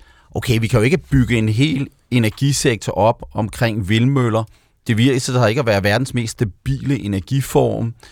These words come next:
Der kommer nogle nye toner der. Lukningen af atomkraftværker i Frankrig, i Tyskland især, bliver lige pludselig, "Ah, måske man ikke skulle." Så der er selvfølgelig sådan nogle strukturelle ting, som, hvor den historie, der blev fortalt for tre år siden, måske ikke bliver fortalt så meget mere.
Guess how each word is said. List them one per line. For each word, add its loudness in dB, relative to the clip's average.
Der 2
kommer 0
nogle 0
nye 0
toner 2
der. 0
Lukningen 2
af 4
atomkraftværker 0
i -2
Frankrig, 0
i -2
Tyskland -2
især, -2
bliver 2
lige 4
pludselig, -2
"Ah, 2
måske -2
man 0
ikke -4
skulle." -2
Så -2
der 0
er 2
selvfølgelig 0
sådan 0
nogle 0
strukturelle -2
ting, -2
som, -2
hvor -2
den 0
historie, 2
der 2
blev -2
fortalt -2
for -6
tre 0
år -2
siden, -2
måske -2
ikke -4
bliver 0
fortalt -2
så -4
meget -2
mere. -8